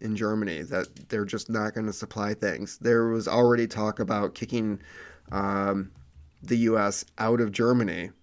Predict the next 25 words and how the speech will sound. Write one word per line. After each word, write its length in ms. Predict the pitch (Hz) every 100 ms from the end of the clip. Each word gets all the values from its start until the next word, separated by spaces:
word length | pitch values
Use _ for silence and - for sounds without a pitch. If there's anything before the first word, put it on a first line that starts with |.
| _
So, 440 | - - 110 110
um, 460 | 110 104 104 104 98 - - - - - - - - - _ _ _ _
yeah, 480 | - 160 180 165 107
perhaps. 1200 | 95 - 170 - - 151 170 135 98 - - - -
Uh, 580 | 131 123 123 120 123 110 -
I 100 | 120
know 320 | 135 143 143
that 320 | 131 127 -
Afghanistan 800 | 123 123 139 135 127 139 131 127
is 400 | 120 113 104 - -
quite 360 | - - 139 131
a 40 |
long 340 | 127 127 131 127
ways 260 | 131 127
away, 440 | 117 123 156 135 127
but 520 | 123 113 110 - -
there 140 | 113
was 340 | 113 120 135 127
that 340 | 123 120 117
airbase 580 | - 127 143 185 185 -
there 300 | 156 180 190
that 300 | 165 127 120
we 200 | 107 127
just, 680 | 127 131 120 - - - - _ _ _ _ _ _ _ - - - _ _ _ _ _ _ _ _ _ - _ _ _ -
uh, 500 | 120 113 113 113